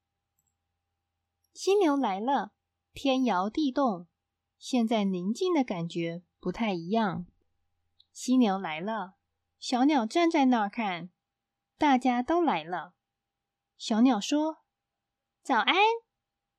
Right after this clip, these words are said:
然后问：“过得还好吗？”来了一整群，有从空中来，有从水里来，有从地上来，也有从地下来。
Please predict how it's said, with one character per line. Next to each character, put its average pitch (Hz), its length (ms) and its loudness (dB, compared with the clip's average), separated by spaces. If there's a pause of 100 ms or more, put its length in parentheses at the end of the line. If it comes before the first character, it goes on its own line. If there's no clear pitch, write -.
(340)
然 208 180 -2
后 247 180 2
问 226 400 -2 (680)
：“过 415 180 4
得 392 120 8
还 330 200 2
好 320 240 4
吗？” 302 280 2 (1400)
来 190 200 -2
了 202 100 -2
一 320 300 2
整 190 280 -2
群， 190 480 -6 (640)
有 190 140 -4
从 190 200 -2
空 330 220 0
中 359 200 2
来， 254 440 0 (480)
有 196 160 -4
从 202 240 0
水 214 340 -4
里 311 180 0
来， 170 420 -6 (580)
有 202 160 -6
从 220 200 -2
地 392 180 0
上 302 260 0
来， 240 340 -4 (520)
也 214 160 -4
有 233 160 0
从 185 300 -6
地 277 260 -2
下 320 340 0
来。 151 400 -8